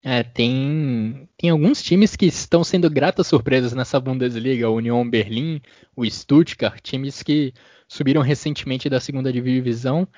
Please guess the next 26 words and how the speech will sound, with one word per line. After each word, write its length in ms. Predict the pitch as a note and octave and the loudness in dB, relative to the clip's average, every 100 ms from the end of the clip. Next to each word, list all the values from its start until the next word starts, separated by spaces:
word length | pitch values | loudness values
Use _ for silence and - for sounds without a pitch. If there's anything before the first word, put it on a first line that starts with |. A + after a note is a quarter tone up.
| - - _ _ _ - | -20 -20 _ _ _ -6
e 440 | D#3 F3 G3+ G#3 | -2 0 0 -2
estão 280 | F3+ - G3 | -2 0 4
dando 220 | F3+ G3+ | 4 4
trabalho 500 | G3 G3+ E3 D#3+ C#3+ - - | 4 4 4 2 -2 -6 -8
pra 140 | C3 | -6
times 320 | - C3 C3 | -4 -2 -2
grandes. 680 | B2+ B2 A#2 A2+ G#2+ - - _ | 0 2 2 -2 -6 -10 -14 _
Vamos 300 | A2+ B2+ C3 | -6 -4 0
ver 100 | B2+ | 0
o 60 | B2 | 0
que 100 | C#3 | 0
eles 180 | B2+ - | -2 -2
conseguem 500 | C#3 B2 C3+ B2 C3 | -6 -4 -4 -4 -6
fazer 760 | - C3+ A#2+ A#2+ C3+ C#3+ B2 B2+ - - _ _ | -2 -2 0 2 4 4 2 -4 -20 -20 _ _
nesses, 1000 | C#3 B2+ - C#3+ C3+ B2 - - - - _ - | -4 -4 -2 0 0 0 -4 -10 -12 -16 _ -6
nesse 220 | C#3+ - | -2 0
restante 500 | C#3+ C3+ - D#3+ D3 | 0 0 0 0 0
de 100 | C3 | -2
temporada, 560 | C3 C#3 C3+ B2+ C3 C3+ | -2 -2 2 2 2 -2
nesses 300 | C3+ - C3+ | -4 -6 -2
outros 420 | C3+ - B2+ - | -2 -4 -8 -6
três 380 | - D#3+ F#3+ - | -2 0 0 -6
quartos 720 | - B2+ C3 - C3+ - - _ - | -2 0 0 -2 -2 -2 -10 _ -4
da 180 | C3+ | 0
Bundesliga, 760 | C3 C#3 C#3 C3+ A#2 A#2 A2+ A#2 | 2 0 0 -2 -2 -4 -2 -2
arredondando. 840 | G#2 A#2+ A#2+ A#2 A2+ A2 G#2 G#2 | -2 -2 -2 -2 -2 -4 -4 -8